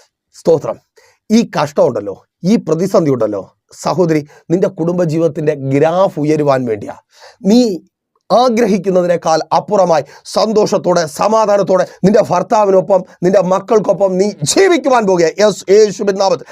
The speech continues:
നിങ്ങൾ ഒരുമിച്ച് ജീവിക്കുവാൻ പോകുക. മറ്റുള്ളവരെ ബോധ്യപ്പെടുത്തിയുള്ള ജീവിതമല്ല, നീ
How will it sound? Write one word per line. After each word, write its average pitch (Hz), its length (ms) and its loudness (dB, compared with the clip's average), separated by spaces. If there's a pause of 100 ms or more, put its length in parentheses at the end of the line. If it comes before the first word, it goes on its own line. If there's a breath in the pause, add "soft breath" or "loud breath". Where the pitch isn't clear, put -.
(180 loud breath)
നിങ്ങൾ 247 160 4 (160)
ഒരുമിച്ച് 320 520 4
ജീവിക്കുവാൻ 233 480 2
പോകുക. 156 200 0 (1080 loud breath)
മറ്റുള്ളവരെ 226 520 2 (140)
ബോധ്യപ്പെടുത്തിയുള്ള 202 800 2 (100)
ജീവിതമല്ല, 165 380 0 (460 loud breath)
നീ 214 120 4